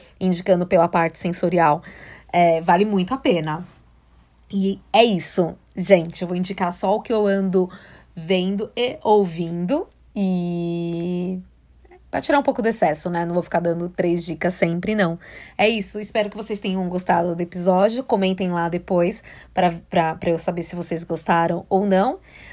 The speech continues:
Hoje tá entrando num dia diferente, também a gente teve interferências de alguns barulhinhos, porque o condomínio tá bem barulhento hoje, mas se eu não gravasse hoje, eu ia ficar devendo o episódio da semana e o objetivo não é esse. E é isso, se você chegou aqui pelo podcast, eu tô no Instagram como ira ponto leite,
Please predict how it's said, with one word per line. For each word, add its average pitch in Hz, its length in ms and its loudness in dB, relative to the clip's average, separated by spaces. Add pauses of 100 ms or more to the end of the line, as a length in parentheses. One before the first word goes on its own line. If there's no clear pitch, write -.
(200)
Hoje 262 240 6
tá 269 80 2
entrando 214 400 0
num 196 200 0
dia 180 260 0
diferente, 226 800 2
também 185 380 0
a 180 40 0
gente 185 280 -4
teve 180 200 -2
interferências 175 760 -4
de 175 80 -2
alguns 170 360 -4
barulhinhos, 175 680 -2
porque 185 240 -6
o 175 80 0
condomínio 180 440 -2
tá 185 100 -4
bem 220 260 -2
barulhento 196 600 0
hoje, 175 320 0
mas 190 160 -2
se 220 80 -6
eu - 20 -4
não 254 140 -6
gravasse 208 440 0
hoje, 190 360 -2 (560)
eu 185 100 2
ia 190 140 6
ficar 190 180 0
devendo 180 400 -2
o 196 40 0
episódio 175 440 0
da 165 80 -4
semana 185 400 -4
e 220 60 -2
o 208 60 0
objetivo 185 600 -4
não 190 180 0
é 190 140 2
esse. 214 420 -2 (540)
E 220 80 0
é 254 80 8
isso, 233 320 0
se 208 140 -4
você 208 240 -2
chegou 208 200 -2
aqui 208 200 -2
pelo 190 240 0
podcast, 190 580 0
eu - 80 -4
tô 202 140 -2
no 190 100 0
Instagram 185 560 -2
como 180 220 0
ira 180 180 0
ponto 202 300 -4
leite, 208 560 -2